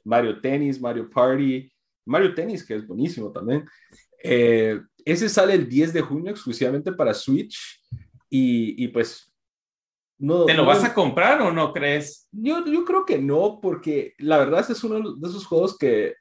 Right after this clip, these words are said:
Speaker 1: la, la gracia pa-, ma-, la, es jugarlo con amigos, estando
Speaker 2: Sí.
Speaker 1: ahí todos juntos.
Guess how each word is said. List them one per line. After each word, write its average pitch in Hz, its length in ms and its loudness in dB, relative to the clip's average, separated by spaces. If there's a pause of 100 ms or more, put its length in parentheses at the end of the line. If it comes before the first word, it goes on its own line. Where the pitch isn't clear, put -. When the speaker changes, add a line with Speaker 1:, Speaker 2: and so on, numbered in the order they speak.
(100)
Speaker 1:
la, 101 640 -4 (260)
la 120 160 -2
gracia 123 400 0
pa-, - 320 -4
ma-, 127 280 -6
la, 110 300 -8
es 120 380 -2
jugarlo 131 440 2
con 131 120 0
amigos, 143 460 -2
estando 120 380 -6
Speaker 2:
Sí. 113 60 0
Speaker 1:
ahí 113 120 -4
todos 123 220 -2
juntos. 208 460 -4